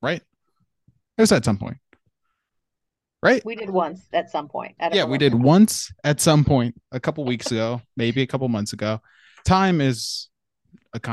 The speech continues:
Speaker 1: construct.
Speaker 2: circle.
Speaker 1: Yeah.
Speaker 2: Basically.
Speaker 1: Yeah. We are going to do our Scenes from a Hat, promptly renamed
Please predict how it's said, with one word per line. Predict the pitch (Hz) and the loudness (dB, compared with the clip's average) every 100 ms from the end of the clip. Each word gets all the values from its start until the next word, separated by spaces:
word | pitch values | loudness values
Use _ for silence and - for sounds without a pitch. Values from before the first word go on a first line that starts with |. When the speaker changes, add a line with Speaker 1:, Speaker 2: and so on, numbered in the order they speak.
| 117 | -4
Speaker 1:
construct. | - 196 - - | -2 -2 -4 -10
Speaker 2:
circle. | 165 151 165 160 190 190 _ _ | -12 -8 -4 -4 -4 -10 _ _
Speaker 1:
Yeah. | 120 175 | -10 -10
Speaker 2:
Basically. | 190 - 202 202 214 226 _ _ | -12 -16 -20 -18 -20 -20 _ _
Speaker 1:
Yeah. | - - _ _ _ _ _ _ _ _ _ _ _ _ | -20 -20 _ _ _ _ _ _ _ _ _ _ _ _
We | 214 269 | 2 4
are | 240 | 6
going | 214 196 | 6 4
to | 170 | 4
do | 156 156 | 4 2
our | - 127 127 123 120 120 _ _ _ _ _ _ _ _ _ _ | 2 2 2 2 -2 -8 _ _ _ _ _ _ _ _ _ _
Scenes | - - 170 175 - | -14 -8 -4 -4 -4
from | 170 143 | -6 -6
a | |
Hat, | 117 143 127 113 - - _ - _ _ _ _ _ - - _ _ _ _ _ - | -8 -8 -10 -12 -20 -20 _ -20 _ _ _ _ _ -20 -20 _ _ _ _ _ -8
promptly | - 156 151 143 143 131 123 - | 0 4 4 2 0 0 0 -2
renamed | 127 131 127 120 | 0 0 0 -2